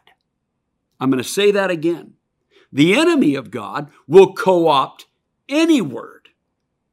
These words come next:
and use it against God, and the enemy is doing that right now with the word justice. Now, let me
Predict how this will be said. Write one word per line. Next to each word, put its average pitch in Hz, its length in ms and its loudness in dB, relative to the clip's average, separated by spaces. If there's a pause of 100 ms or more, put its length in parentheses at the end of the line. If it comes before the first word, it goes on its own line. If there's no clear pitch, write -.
(280)
and 170 240 0
use 208 320 -4
it 120 220 -6 (760)
against 262 600 -4
God, 104 480 -10 (840)
and 190 420 -4
the 160 280 -4
enemy 156 640 -4 (100)
is 165 240 0
doing 202 460 0
that 123 340 -6 (140)
right 180 560 0
now 175 560 -4 (1200)
with 185 240 -6
the 175 80 -6
word 127 300 -6
justice. - 640 -12 (1700)
Now, 233 160 -10
let 262 100 -4
me 233 280 -6